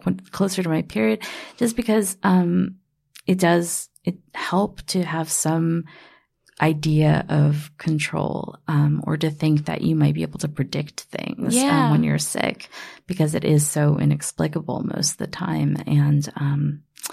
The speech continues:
Speaker 1: yeah, uh, unfortunately, so much of life,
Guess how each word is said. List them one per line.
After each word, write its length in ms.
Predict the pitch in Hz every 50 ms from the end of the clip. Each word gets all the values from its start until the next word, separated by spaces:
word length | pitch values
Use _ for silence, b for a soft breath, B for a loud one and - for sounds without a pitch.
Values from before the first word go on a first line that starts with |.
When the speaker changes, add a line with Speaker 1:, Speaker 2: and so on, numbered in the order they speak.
| B B B B B B B B B B
Speaker 1:
yeah, 440 | 185 175 165 160 151 143 139 147 - _ -
uh, 440 | - 151 151 147 147 147 151 - - - - _ _ _ _ -
unfortunately, 920 | 165 170 165 151 - 180 165 156 160 - 175 165 156 - - 160 151 156 156
so 240 | 151 - - 156
much 220 | 151 151 147 - 147
of 120 | 151 151
life, 540 | 156 151 147 147 147 147 147 - - -